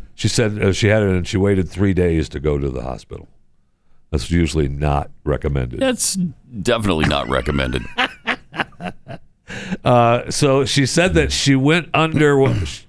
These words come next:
Speaker 1: sur-, she went, uh, she had surgery to reconstruct her breasts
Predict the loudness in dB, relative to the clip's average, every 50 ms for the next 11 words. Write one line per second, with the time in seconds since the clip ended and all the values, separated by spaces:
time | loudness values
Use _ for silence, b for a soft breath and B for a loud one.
0 | _ _ _ _ -12 -4 0 2 2 2 0 -2 -2 0 2 4 4 4 2 0
1 | -6 -16 b b b b b b b 0 2 4 4 6 4 4 2 -2 0 2
2 | 2 2 2 2 0 0 2 2 2 2 2 2 4 4 2 0 -2 B B B
3 | B B B B -6 0 2 4 4 4 4 4 4 6 4 4 2 2 0 -2
4 | 0 0 -2 -2 -2 0 2 4 6 6 6 4 2 -2 -6 -16 -18 -18 -20 -20
5 | -20 -20 _ _ _ -4 0 2 2 2 4 4 4 6 6 6 4 2 2 0
6 | -4 -8 -10 -14